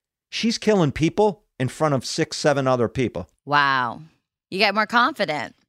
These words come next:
Speaker 1: Well, I like to say a serial killer is like a heroin addict. You know, you can start off with one bag a day, and then you need
Speaker 2: Right.
Speaker 1: two bags to get high.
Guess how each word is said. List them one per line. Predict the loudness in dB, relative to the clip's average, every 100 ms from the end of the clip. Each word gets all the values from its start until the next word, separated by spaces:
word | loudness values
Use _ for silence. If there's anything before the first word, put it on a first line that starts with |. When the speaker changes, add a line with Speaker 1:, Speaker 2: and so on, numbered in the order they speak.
| _ -8
Speaker 1:
Well, | -4
I | 2
like | 2 2
to | 0
say | 0 2 2
a | 2
serial | 2 4 4
killer | 2 2 2 2
is | 0
like | 0 0
a |
heroin | 2 2 2 2
addict. | 0 -2 -4 0
You |
know, | 0
you | 0
can | -2 -4
start | 0 0 2
off | 0 0
with | -2 2
one | 2 2
bag | 2 2 0
a | -2
day, | 2 2 0 -8 -8
and | 0 2
then | 2
you | 2
need |
Speaker 2:
Right. | 2 2
Speaker 1:
two | -2 -2
bags | 0 0 0 -6
to | -10
get | -10 -10
high. | -14 -14 -18